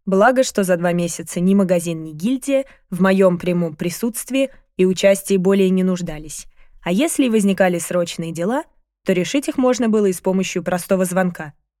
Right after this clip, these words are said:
Выезжать мне было уже без надобности. Крупным заказом, о котором говорил принц Филипп во время нашей встречи в театре,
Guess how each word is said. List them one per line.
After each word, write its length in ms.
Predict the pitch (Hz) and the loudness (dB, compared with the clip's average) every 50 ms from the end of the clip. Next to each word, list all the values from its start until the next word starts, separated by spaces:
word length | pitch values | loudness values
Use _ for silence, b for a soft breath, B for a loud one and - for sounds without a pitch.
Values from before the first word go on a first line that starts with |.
| _ _ | _ _
Выезжать 560 | - 170 175 180 180 170 156 196 240 285 - - | -6 -2 -2 0 0 0 0 0 0 0 -2 -2
мне 160 | 269 262 262 | -2 -2 0
было 240 | 226 240 247 240 240 | 0 0 0 0 0
уже 280 | 226 208 180 180 185 | -2 -2 -2 -2 -4
без 200 | 180 175 180 165 | -2 -4 -4 -6
надобности. 760 | 165 165 156 151 147 147 151 151 156 151 - - - 175 - _ _ _ _ _ _ _ _ _ _ _ _ _ _ | -8 -12 -12 -14 -14 -14 -14 -14 -14 -14 -14 -14 -14 -16 -16 _ _ _ _ _ _ _ _ _ _ _ _ _ _
Крупным 400 | - 233 254 247 - 240 233 220 | 4 4 4 6 6 4 2 4
заказом, 500 | 196 220 214 - 311 339 294 247 202 185 | 2 2 2 4 2 2 4 2 0 0
о 60 | 175 | 0
котором 380 | - 180 170 180 170 170 165 | -2 -2 -2 0 -2 -2 -4
говорил 360 | 160 165 165 170 165 160 160 156 | -4 -4 -4 -4 -4 -6 -8 -8
принц 380 | - - 165 160 156 - - | -6 -6 -6 -6 -8 -10 -6
Филипп 340 | - 196 185 160 147 - - - - _ _ _ - | -2 -2 -2 -2 -4 -8 -14 -20 -20 _ _ _ -6
во 140 | 165 175 | -4 -4
время 280 | 170 170 170 165 165 165 | -2 -2 -2 -4 -4 -6
нашей 260 | 165 160 156 - - | -8 -8 -10 -10 -10
встречи 460 | - - - - 160 165 160 - - | -10 -12 -12 -10 -10 -10 -8 -10 -12
в 60 | 147 - | -12 -8
театре, 500 | - - 160 151 147 - - 156 156 | -8 -6 -6 -8 -10 -14 -16 -18 -18